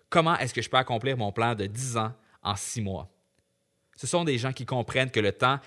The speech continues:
est l'atout numéro un et donc qu'ils doivent faire extrêmement attention à la façon dont ils l'investissent. Ils ne s'intéressent pas à leur définition de tâche,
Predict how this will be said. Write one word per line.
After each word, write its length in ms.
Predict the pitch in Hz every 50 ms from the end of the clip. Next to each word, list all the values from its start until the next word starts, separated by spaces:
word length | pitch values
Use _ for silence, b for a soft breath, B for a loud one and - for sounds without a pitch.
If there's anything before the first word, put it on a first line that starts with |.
| B B
est 100 | 120 123
l'atout 380 | 123 120 117 117 - - 165 151
numéro 420 | 131 120 113 110 104 101 98 - -
un 240 | 107 123 135 151 160 _ _ _ b b b b
et 120 | b 120 131
donc 240 | 135 135 139 135 -
qu'ils 160 | - 107 104
doivent 220 | 110 104 101 95
faire 240 | - 104 98 95 - - -
extrêmement 540 | 185 170 - - - - 143 135 131 127 123
attention 560 | 120 - 110 104 101 - - 117 113 120 117 B B B B
à 100 | - 107
la 120 | 104 98
façon 420 | - - 117 117 - - 123 123
dont 80 | 117 101
ils 160 | 95 - 92
l'investissent. 840 | 92 107 123 127 110 104 95 - - - 85 85 - - - - _ _ _ _ _ _ b b b b b b b
Ils 80 | 113 113
ne 80 | 107
s'intéressent 480 | 107 - 180 190 180 185 170 165 160 -
pas 160 | - 185 175
à 40 | 165
leur 140 | 160 135 120
définition 580 | 117 131 131 - 147 135 123 - - 139 135
de 40 | 127
tâche, 480 | - 131 120 127 127 123 - - -